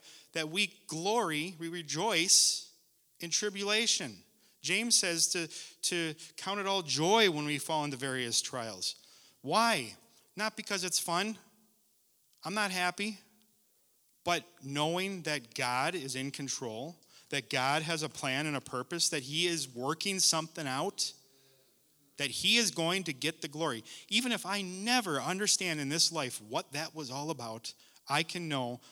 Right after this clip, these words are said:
that God was in control and that he got glory from it. That's all I need.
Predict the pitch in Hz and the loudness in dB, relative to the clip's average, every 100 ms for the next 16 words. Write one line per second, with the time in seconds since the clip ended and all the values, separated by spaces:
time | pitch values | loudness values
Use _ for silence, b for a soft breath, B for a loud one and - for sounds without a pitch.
0 | B 127 117 135 131 151 147 147 139 151 | B -10 -4 0 0 0 -2 -4 -6 -6
1 | - 123 110 117 B B 123 120 - 165 | -6 -6 -8 -12 B B -6 -4 0 0
2 | 160 143 135 131 123 120 104 104 90 - | 2 0 -2 -4 -2 -4 -6 -10 -8 -8
3 | - _ _ - 151 156 170 175 165 110 | -8 _ _ -6 0 4 6 6 4 -2